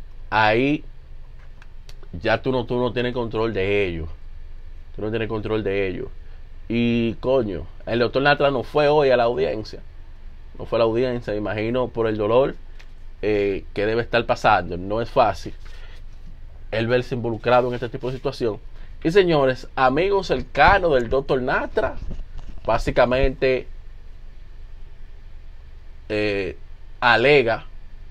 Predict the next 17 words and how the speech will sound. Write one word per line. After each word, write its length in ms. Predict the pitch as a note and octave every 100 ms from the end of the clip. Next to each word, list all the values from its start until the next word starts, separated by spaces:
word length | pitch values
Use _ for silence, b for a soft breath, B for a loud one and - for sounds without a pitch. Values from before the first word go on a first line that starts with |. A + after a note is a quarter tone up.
| - - - - - - - -
¿m? 220 | A#2 D3+ D#3 - - - - - - A2
alega 640 | A2 A#2+ C3+ A2+ G#2+ - - -
que 80 | G2+
supuestamente 880 | G2 G#2 B2 C3+ B2 C3 A2 E2+ - - - - - - - - - - - - - -
los 140 | F#2
mismos 400 | G2 B2+ B2+ A#2
quienes 580 | - A2 G#2 G2 F#2+ - - - - - - - - - -
cometieron 560 | - G2+ F2+ A2+ A#2 A2+
el 80 | G#2+
hecho, 600 | A2+ G#2+ - F#2+ E2+ - - -
el 140 | - E2
asalto 420 | D2+ G#2+ G#2+ G#2
y 20 |
demás, 320 | F#2+ G2+ G2 - - - - - - - - -
fueron 380 | G#2+ A2+ A2+ A2
los 140 | F#2+
mismos, 540 | G2+ A2 G#2 - D2